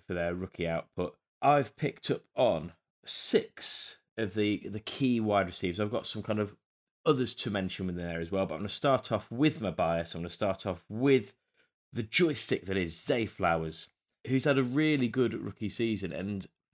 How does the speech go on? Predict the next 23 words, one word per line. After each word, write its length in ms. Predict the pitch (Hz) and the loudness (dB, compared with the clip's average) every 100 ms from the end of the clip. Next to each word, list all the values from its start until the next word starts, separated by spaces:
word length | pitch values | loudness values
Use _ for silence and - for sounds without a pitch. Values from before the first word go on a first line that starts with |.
| _ _ | _ _
I 60 | 104 | -6
think 220 | - 123 | -4 0
everything 680 | 131 135 123 107 113 107 90 | 0 0 -6 -4 -2 -2 -2
with 200 | 113 110 | -2 -2
Zay 140 | 107 101 | -4 -4
Flowers 320 | 95 92 - | -2 -2 -4
does 300 | 104 107 101 | -8 -6 -4
need 340 | 104 107 101 | -2 -2 -2
to 120 | - 92 | -8 -8
be 60 | |
tempered 260 | 104 98 92 | -4 -4 -4
with. 200 | 92 87 | -4 -4
It's 260 | - - | -6 -4
a, 240 | 92 90 82 - | -2 -2 -4 -8
a 80 | 92 | -8
brand 420 | 104 117 131 127 | -2 0 0 0
new 200 | 104 95 | 0 -2
offense 580 | 90 - 82 80 - - _ _ | -4 -6 -6 -8 -14 -16 _ _
that 140 | 80 80 | -8 -2
Baltimore 520 | 90 85 - 87 85 | 0 -2 -6 -8 -8
have 60 | 82 | -8
been 200 | 78 82 | -8 -4
running. 320 | 90 87 | -4 -4